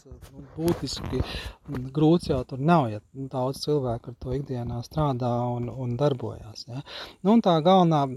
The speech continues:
lieta, protams, tiek, tiek definētas tās Latvijas gan nacionālās intereses, stratēģiskās intereses, gan arī proti dažādi viedokļi noformulēti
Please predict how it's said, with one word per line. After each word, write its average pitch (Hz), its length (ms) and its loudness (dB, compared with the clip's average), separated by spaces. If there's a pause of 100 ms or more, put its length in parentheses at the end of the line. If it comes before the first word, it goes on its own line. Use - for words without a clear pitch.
(160)
lieta, 175 320 4
protams, 151 480 -2 (320)
tiek, 143 320 -2 (320)
tiek 135 320 -4
definētas 139 720 0
tās 131 320 -4
Latvijas 139 560 -2
gan 139 160 0 (220)
nacionālās 127 880 -4
intereses, 165 400 2
stratēģiskās 147 880 -2
intereses, 147 400 -4
gan 143 220 -4
arī 127 180 -2
proti 156 460 -2 (340)
dažādi 127 800 -2
viedokļi 135 1040 0
noformulēti 135 1000 -2